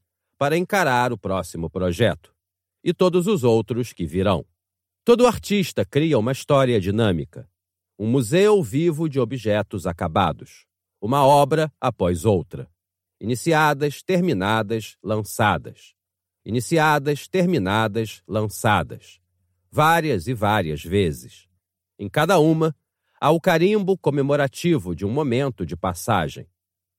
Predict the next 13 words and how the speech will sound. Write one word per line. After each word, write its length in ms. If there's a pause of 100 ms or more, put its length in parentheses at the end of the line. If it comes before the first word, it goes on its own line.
(320)
um 60
momento 500
cheio 400
de 100
energia, 720 (540)
agora 420
incorporado 720
para 220
sempre 580 (240)
na 200
obra 400
de 200
arte. 520